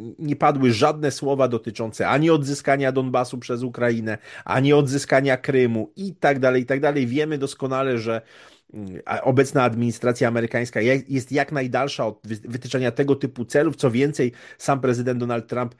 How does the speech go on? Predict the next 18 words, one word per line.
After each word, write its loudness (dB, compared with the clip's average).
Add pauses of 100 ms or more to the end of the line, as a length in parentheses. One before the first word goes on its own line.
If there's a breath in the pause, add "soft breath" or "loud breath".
(180 soft breath)
rozważał 2
kwestię, -4 (400 soft breath)
mm, -10
uznania 4
chociażby -2 (540 soft breath)
przynależności 2
Półwyspu -4
Krymskiego 0
do 2
Federacji 0
Rosyjskiej. 2 (380 loud breath)
Więc -8
tutaj 4
widać, 2
że -2
te -6
pakiety -4
pomocowe -2